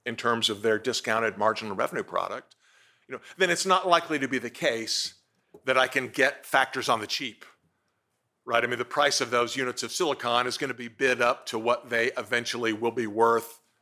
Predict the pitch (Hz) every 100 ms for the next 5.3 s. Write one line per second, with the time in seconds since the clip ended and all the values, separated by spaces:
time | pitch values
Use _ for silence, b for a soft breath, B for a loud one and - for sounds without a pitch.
0 | _ - 117 113 - 127 110 107 107 107
1 | - b b - 113 - 120 113 113 110
2 | 104 110 104 - _ _ 117 107 107 107
3 | 110 101 - - _ - 113 95 98 110
4 | 90 90 - _ _ _ _ _ _ -
5 | 101 104 101